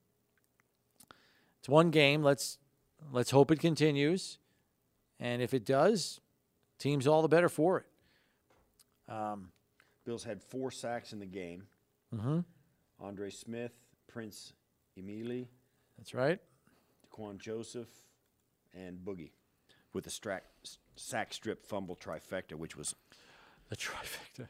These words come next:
Speaker 2: very nice.
Speaker 1: It was nice.
Speaker 2: That's a big play. That is an enormous play.
Speaker 1: It
Speaker 2: 'Cause
Speaker 1: wa-
Speaker 2: when you start doing that, if you're Boogie Basham and the game rolls on, when you start doing that, if number ones, and, and because then the offense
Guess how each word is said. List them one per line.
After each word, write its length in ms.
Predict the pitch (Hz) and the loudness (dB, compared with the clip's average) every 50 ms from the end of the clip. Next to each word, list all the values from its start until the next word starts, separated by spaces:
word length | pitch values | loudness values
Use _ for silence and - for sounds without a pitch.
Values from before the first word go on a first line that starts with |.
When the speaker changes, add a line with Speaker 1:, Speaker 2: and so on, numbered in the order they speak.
| _ | _
Speaker 2:
very 420 | - 80 78 85 107 92 85 73 65 | -20 -14 -10 -6 -6 -6 -6 -6 -10
nice. 420 | 58 50 50 50 - - - - - - - - _ _ - | -12 -16 -18 -16 -14 -14 -14 -14 -16 -20 -20 -20 _ _ -2
Speaker 1:
It 80 | 139 | 2
was 280 | 139 143 147 156 143 - | 4 6 6 6 4 2
nice. 120 | 104 85 - | -2 -2 -2
Speaker 2:
That's 180 | 101 120 - | -2 -2 -2
a 40 | 156 | -2
big 220 | 131 131 120 98 - | -2 -2 -4 -4 -4
play. 300 | - 92 95 87 67 58 | -6 -6 -4 -4 -4 -2
That 160 | 85 110 120 110 | 0 0 0 0
is 100 | 92 85 | -2 -2
an 60 | 90 | -2
enormous 420 | 87 90 92 92 92 87 87 - | -2 -2 -2 -2 -2 -4 -4 -6
play. 360 | - - 90 80 64 - - - _ _ _ _ _ _ _ _ _ _ _ _ _ _ _ _ _ _ _ _ - - - - - | -6 -6 -6 -6 -6 -8 -12 -16 _ _ _ _ _ _ _ _ _ _ _ _ _ _ _ _ _ _ _ _ -20 -20 -20 -6 -2
Speaker 1:
It 80 | 135 | 0
Speaker 2:
'Cause 80 | 131 120 | 2 6
Speaker 1:
wa- 60 | 139 | 6
Speaker 2:
when 80 | 147 127 | 6 6
you 60 | 120 | 4
start 320 | - - 196 220 208 151 | 2 4 6 6 6 6
doing 260 | 117 151 156 147 131 120 | 6 4 6 6 6 4
that, 240 | 117 120 127 143 - - | 4 4 2 2 0 -2
if 120 | 117 90 | -4 -2
you're 100 | 107 107 | -2 -2
Boogie 280 | 92 107 139 135 123 107 | 2 2 2 2 2 2
Basham 420 | 98 107 104 110 110 - 127 123 | 2 2 2 2 0 -2 -4 -4
and 100 | 107 98 | -4 -4
the 80 | 95 95 | -6 -6
game 340 | 82 98 110 117 117 113 113 | -4 -4 -4 -4 -4 -6 -6
rolls 300 | 110 110 110 107 104 101 | -4 -2 -2 -2 -2 -4
on, 240 | 107 110 123 123 131 | -4 -4 -4 -4 -4
when 100 | 123 117 | -4 -4
you 40 | 107 | -4
start 300 | - - 165 156 147 113 | 0 2 4 4 4 4
doing 160 | 139 147 143 | 0 -2 0
that, 220 | 123 113 107 110 120 | 0 -2 -4 -4 -6
if 240 | 127 117 98 - 117 | -8 -10 -8 -6 -4
number 260 | 127 131 123 107 110 | -2 -2 -2 -2 -4
ones, 340 | 104 113 110 107 101 92 113 | -4 -4 -4 -4 -4 -6 -8
and, 140 | 107 117 - - | -8 -10 -10 -10
and 180 | - 98 98 - _ _ _ _ _ _ _ _ _ _ _ _ - 120 | -10 -10 -10 -12 _ _ _ _ _ _ _ _ _ _ _ _ -8 -4
because 300 | 120 127 - 135 117 104 101 | -4 -2 -2 -2 -4 -4 -4
then 580 | 92 127 170 208 202 175 147 135 135 139 127 - _ _ _ _ _ _ _ _ _ _ - | -2 2 2 2 2 2 0 0 -2 -4 -8 -10 _ _ _ _ _ _ _ _ _ _ -12
the 180 | 104 110 120 120 - - | -8 -8 -8 -4 2 6
offense 880 | 139 160 180 170 - - - 131 123 123 127 - - - - - | 8 8 8 6 4 0 -4 -2 -2 -2 -4 -4 -6 -6 -6 -10